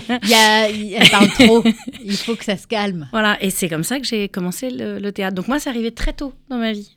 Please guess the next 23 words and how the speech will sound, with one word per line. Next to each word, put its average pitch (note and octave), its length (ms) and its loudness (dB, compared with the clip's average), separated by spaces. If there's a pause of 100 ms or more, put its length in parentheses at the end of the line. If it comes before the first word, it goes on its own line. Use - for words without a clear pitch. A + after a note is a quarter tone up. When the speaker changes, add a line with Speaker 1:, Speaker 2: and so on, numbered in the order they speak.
Speaker 2:
euh, - 300 -10
dès A3+ 500 -8
la, F#3 440 -8
dès G3 220 -6
l'école G#3 280 -6
primaire. G3+ 360 -8 (640)
Et F#3+ 80 -8
puis - 160 -10
après, F#3+ 260 -6
j'ai, G3 300 -4
j'ai F3 140 -6
continué. F#3 500 -6
J'ai A3 100 -4
eu F#3 40 -6
la E3 100 -6
chance F#3+ 240 -6
de, F#3 340 -8
de F3 240 -8
devenir F3 440 -8
comédienne F#3 480 -4
d'abord E3+ 360 -8
non G#3+ 360 0
improvisatrice. G#3 840 -8